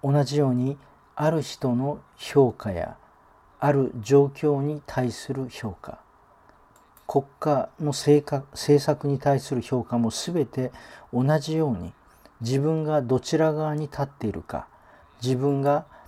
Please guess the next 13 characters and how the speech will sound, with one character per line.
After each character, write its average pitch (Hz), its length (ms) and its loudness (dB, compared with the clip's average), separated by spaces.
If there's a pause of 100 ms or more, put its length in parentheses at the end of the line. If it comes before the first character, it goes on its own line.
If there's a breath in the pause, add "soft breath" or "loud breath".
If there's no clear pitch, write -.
(320 loud breath)
ど 131 160 8
こ 160 180 -2
に 160 220 -2
所 139 200 -2
属 127 220 0
し - 160 -6
て 131 120 2
い 123 40 4
る 110 120 -2
か 113 180 -4
で 101 260 -6 (840)
全 - 360 -4
く - 360 -4